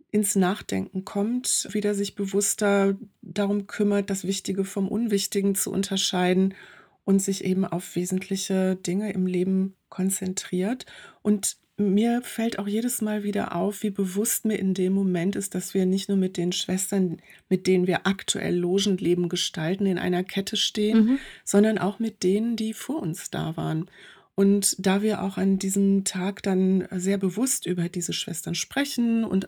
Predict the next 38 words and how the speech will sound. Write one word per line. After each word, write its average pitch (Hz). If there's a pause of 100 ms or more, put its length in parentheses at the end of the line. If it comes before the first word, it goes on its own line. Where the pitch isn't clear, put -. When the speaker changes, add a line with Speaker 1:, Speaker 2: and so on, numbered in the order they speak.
(100)
Speaker 1:
uns 196
an 190
sie 190
erinnern, 240 (460)
ist -
die 208
Verbindung 208
oder 190
die 190
Verbundenheit, 190
das 185
Gefühl 226
der 220
Verbundenheit 185
dann 180
besonders 175
intensiv. 175 (220)
Speaker 2:
Ja, 208 (460)
und, 190
ähm, 190
auf -
der -
anderen 196
Seite 220 (100)
erinnert 202
mich 196
das -
dann 233
auch 233
immer 233
daran, 220 (480)
dass, 196
äh, 190
ich -
da 190
natürlich 196
jetzt -
aktuell 208